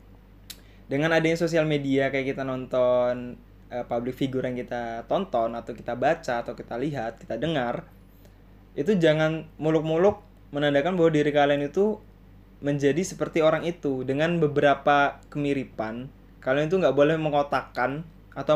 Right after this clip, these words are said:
memetak-metakkan diri kalian itu sama seperti dia. Karena biarpun contohnya Raditya Dika itu introvert, tapi dia melakukan, dia selalu ngulik tentang beberapa hal, segala macam hal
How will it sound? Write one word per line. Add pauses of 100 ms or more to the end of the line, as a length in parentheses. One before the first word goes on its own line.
memetak-metakkan
diri
kalian
itu
sama
seperti
dia.
Karena (540)
biarpun
contohnya
Raditya
Dika
itu
introvert, (540)
tapi
dia
melakukan, (160)
dia
selalu
ngulik
tentang
beberapa
hal,
segala
macam
hal